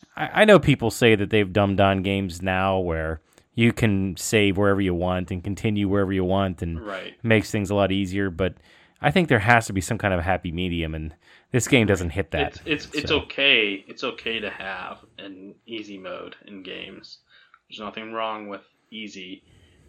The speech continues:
Speaker 2: um, as long as if you want the challenge that you have the ability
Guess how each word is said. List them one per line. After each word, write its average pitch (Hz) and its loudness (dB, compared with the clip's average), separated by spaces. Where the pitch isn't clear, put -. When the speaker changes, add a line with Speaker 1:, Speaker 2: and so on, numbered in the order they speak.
Speaker 2:
um, 85 -14
as 113 -12
long 117 -6
as 110 -14
if 117 -14
you 117 -8
want 104 -8
the 101 -16
challenge 101 -8
that 101 -20
you 101 -14
have 98 -10
the 95 -16
ability 92 -14